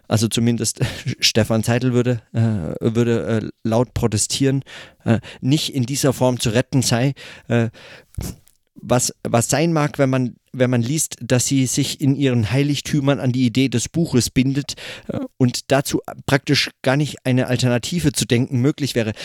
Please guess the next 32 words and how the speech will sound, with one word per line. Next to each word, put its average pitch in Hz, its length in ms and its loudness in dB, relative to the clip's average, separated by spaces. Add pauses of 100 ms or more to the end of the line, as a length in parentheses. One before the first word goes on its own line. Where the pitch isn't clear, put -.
(140)
So - 160 0
ist 151 140 2
es 143 120 -4
ganz 143 260 0
konsequent 160 560 0
eigentlich 110 420 2
auch, 131 160 2
dass 131 240 2
Armen 123 320 0
Avanesians 127 640 2
Überlegungen 127 760 2
gerade 123 440 -2
aus 131 140 2
so - 100 0
einer 123 240 0
Randposition 131 920 0
des - 280 0
zwar 131 240 0
sich 135 220 0
noch 139 180 0
beklagens 139 640 0
und 131 160 2
irgendwie 139 520 0 (240)
vermutlich 131 540 0
einen, 131 640 0
einen 120 320 2
Ruf 135 220 2
auf 101 180 -4
einen 127 180 2
Lehrstuhl 131 420 2
nicht - 260 -6
ablehnens, 123 920 0